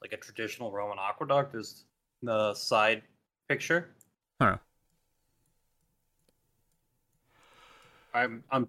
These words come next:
Speaker 1: currently chewing on it.
Speaker 2: Okay. Thank you for this update.
Speaker 1: Yeah, I mean, that quite literally, it's more of a butter cracker than a butter cookie.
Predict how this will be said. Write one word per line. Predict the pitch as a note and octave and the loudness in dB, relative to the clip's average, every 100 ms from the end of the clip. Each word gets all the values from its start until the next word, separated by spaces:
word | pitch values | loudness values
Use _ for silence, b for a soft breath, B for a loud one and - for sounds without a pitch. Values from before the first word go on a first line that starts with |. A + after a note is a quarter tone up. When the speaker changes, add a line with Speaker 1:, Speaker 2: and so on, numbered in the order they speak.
| - | 0
Speaker 1:
currently | - E3+ D3 | 4 4 4
chewing | B2+ - C#3 C#3+ B2+ | 0 4 6 8 8
on | A#2+ A#2+ | 6 6
it. | - _ _ C3 | 2 _ _ 2
Speaker 2:
Okay. | B2 A2+ F3 - _ _ _ _ _ _ _ | 4 4 2 -6 _ _ _ _ _ _ _
Thank | A#2+ A2+ | -2 0
you | G#2+ | -2
for | |
this | G#2 | 2
update. | G#2+ F#2+ A2 F#3+ - _ _ _ _ _ _ _ _ _ _ _ _ _ _ _ _ _ _ _ _ _ _ _ _ _ _ _ _ _ _ _ | 2 4 4 2 -8 _ _ _ _ _ _ _ _ _ _ _ _ _ _ _ _ _ _ _ _ _ _ _ _ _ _ _ _ _ _ _
Speaker 1:
Yeah, | D#3 F3+ | 2 6
I | D3 | 8
mean, | D3 D3+ | 10 10
that | D3 | 6
quite | D3 D3 D3 | 4 4 6
literally, | C#3+ C#3+ D3 C3+ C3 - _ _ _ _ _ _ _ _ _ _ _ _ _ _ _ _ _ - - _ | 6 8 8 8 4 -2 _ _ _ _ _ _ _ _ _ _ _ _ _ _ _ _ _ -20 -20 _
it's | D#3 C#3+ | -6 2
more | G#3 | 4
of | A3+ | 4
a | C3+ | 4
butter | C3 B2 B2+ | 6 6 6
cracker | - A#2 G#2 - C3 | 6 4 4 4 0
than | A#2+ G#2 | 0 -4
a | |
butter | G2 G#2 G2+ | -2 0 0
cookie. | F#2+ A2 G2+ C#3 E3+ E3+ | -2 -6 -4 -4 -4 -6